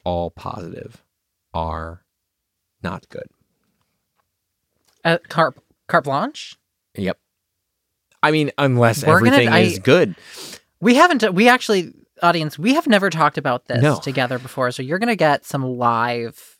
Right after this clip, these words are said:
Speaker 2: um, contention, 'cause I think, I think we're actually on the ex-, the opposite fence on
Speaker 1: Right.
Speaker 2: almost everything about this.
Speaker 1: I knew we would be. That's why
Speaker 2: Great.
Speaker 1: I
Speaker 2: Yeah.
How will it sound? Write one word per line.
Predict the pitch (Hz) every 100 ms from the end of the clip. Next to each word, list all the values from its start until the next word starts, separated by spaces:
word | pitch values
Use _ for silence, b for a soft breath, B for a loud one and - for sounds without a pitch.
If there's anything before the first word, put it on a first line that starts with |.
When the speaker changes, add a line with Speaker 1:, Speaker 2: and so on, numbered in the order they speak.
| -
Speaker 2:
um, | 131 117 113 110 127 _ _ _ _ _ _ _ _ _ _
contention, | - 190 - 220 226 - 123 120 117 -
'cause | 170
I | 202
think, | - - - 208 170
I | 196
think | 233 233
we're | 208
actually | 202 - 202
on | 180
the | 151 143 _ _ _ -
ex-, | 160 139 143
the | 165 151 -
opposite | 143 165 175 - -
fence | - 139 143 156 - -
on | 151
Speaker 1:
Right. | 143
Speaker 2:
almost | 143 143 - 143
everything | 143 143 123 139 127
about | 127 104 -
this. | -
Speaker 1:
I | 90
knew | 92 92 95
we | 90
would | 85 85
be. | 82 80 90 -
That's | 87 -
why | 95 82
Speaker 2:
Great. |
Speaker 1:
I | 80 80
Speaker 2:
Yeah. | 113 -